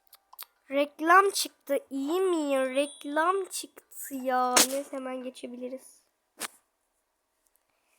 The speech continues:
Evet arkadaşlar. Şu küçücük bir şey oldu. Çok üzgünüm. Ya bir git. Evet. Aa!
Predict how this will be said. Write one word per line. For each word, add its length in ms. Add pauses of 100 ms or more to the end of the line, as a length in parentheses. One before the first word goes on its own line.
(240)
Evet 260
arkadaşlar. 760
Şu 260 (320)
küçücük 560
bir 60
şey 200
oldu. 420
Çok 240
üzgünüm. 440 (420)
Ya 160
bir 100
git. 320 (1500)
Evet. 520 (4000)
Aa! 380